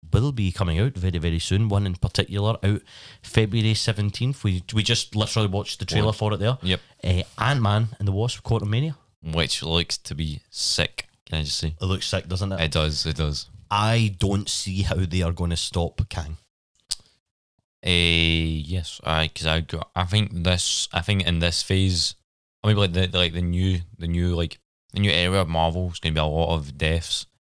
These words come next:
Speaker 2: I think, I think Rocket's gonna die, and I think at least one person's gonna die in, in the new Ant-Man film.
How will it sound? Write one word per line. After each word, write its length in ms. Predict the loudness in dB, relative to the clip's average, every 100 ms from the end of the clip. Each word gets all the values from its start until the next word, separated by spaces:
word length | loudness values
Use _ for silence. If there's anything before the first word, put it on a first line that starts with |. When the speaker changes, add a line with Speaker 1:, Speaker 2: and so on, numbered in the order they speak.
| _ _ -10
Speaker 2:
I 80 |
think, 320 | -2 2 0 -2 _ _ _ _ _ _ -8
I 100 | -2
think 240 | -2 -4 -6
Rocket's 600 | -6 -2 2 2 2 -2
gonna 160 | 0
die, 420 | 2 2 0 -2 -8 _ _ _ _ _ _ -2
and 120 | 0
I 40 |
think 280 | 2 -2 -2 -10 _ -4
at 100 | 0
least 480 | 2 4 2 0 -8 _ _ -6
one 260 | 2 2
person's 420 | 4 2 2 -2
gonna 160 | -2 -2
die 180 | 0 0
in, 260 | 0 -4 -8 _ _ _ _ -4
in 120 | 0
the 100 | 2
new 160 | 2 2
Ant-Man 300 | 0 -2 -2
film. 260 | -4 -4